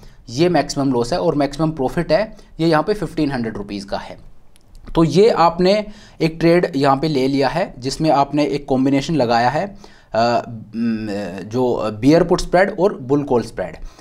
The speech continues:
अब आपको क्या करना है, जो आपका मैक्सिमम लॉस है that is थर्टी फ़ोर हंड्रेड रुपीज़, इसको आपको टू से डिवाइड कर लेना है और उसके बाद आपको एक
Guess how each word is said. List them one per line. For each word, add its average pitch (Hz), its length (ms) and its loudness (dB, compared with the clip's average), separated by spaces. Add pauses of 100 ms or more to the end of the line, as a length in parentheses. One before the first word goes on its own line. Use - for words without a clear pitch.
(160)
अब 180 160 2
आपको 208 280 4
क्या 202 160 4
करना 160 280 2
है, 165 240 0
जो 175 180 4
आपका 180 380 2
मैक्सिमम 156 440 -2
लॉस 143 240 0
है 185 100 -4
that 131 180 -2
is 180 200 -8
थर्टी 139 220 -2
फ़ोर 131 260 -4
हंड्रेड 113 280 -4
रुपीज़, 92 340 -12 (500)
इसको 165 320 2
आपको 190 360 2
टू 208 180 0
से 214 140 4
डिवाइड 196 360 6
कर 190 120 6
लेना 170 240 2
है 180 300 -2 (280)
और 160 100 4
उसके 165 380 0
बाद 190 300 6
आपको 175 680 2
एक 190 240 2